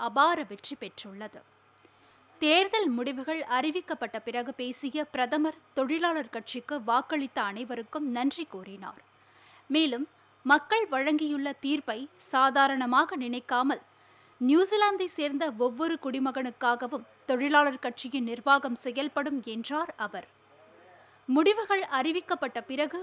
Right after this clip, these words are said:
பிரதமரோடு பேசிய எதிர்க்கட்சி தலைவர் ஜூடித் காலின்ஸ், தேர்தலில் அபாரமான வெற்றி பெற்றதற்கு பிரதமருக்கு தமது வாழ்த்துக்களை தெரிவித்துக் கொண்டதாக கூறினார்.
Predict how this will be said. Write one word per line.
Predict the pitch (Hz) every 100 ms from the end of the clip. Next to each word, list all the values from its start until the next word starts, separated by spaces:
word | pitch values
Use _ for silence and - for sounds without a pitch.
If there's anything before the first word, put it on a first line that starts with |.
| -
பிரதமரோடு | 269 262 320 330 320 302
பேசிய | 262 262 - 269 311 254
எதிர்க்கட்சி | 277 269 285 - 254
தலைவர் | 240 240 247 190
ஜூடித் | 247 254 -
காலின்ஸ், | 254 269 226 - - - _ _ _ _ _ -
தேர்தலில் | 339 392 392 370 359 254
அபாரமான | 247 294 359 349 339 339
வெற்றி | 240 240 -
பெற்றதற்கு | - 254 277 247 254 - 311
பிரதமருக்கு | 269 254 302 294 220 320
தமது | 311 254 240 233
வாழ்த்துக்களை | 220 311 - - 254 277 -
தெரிவித்துக் | 254 269 - 247
கொண்டதாக | 226 226 233 370 -
கூறினார். | 214 202 202 196